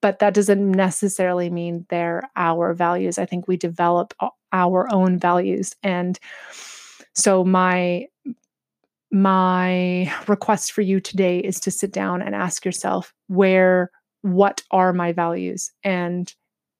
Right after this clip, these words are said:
did, w-, did I learn them? Was I taught them? Or have I, am I acknowledging what my true values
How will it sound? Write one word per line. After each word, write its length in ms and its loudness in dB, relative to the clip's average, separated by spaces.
did, 180 2
w-, 240 -4
did 140 2
I 140 4
learn 320 2
them? 200 2
Was 140 -2
I 80 2
taught 340 -2
them? 260 0
Or 160 4
have 220 0
I, 320 0
am 100 4
I 200 4
acknowledging 800 2
what 120 -2
my 120 -2
true 300 -2
values 480 0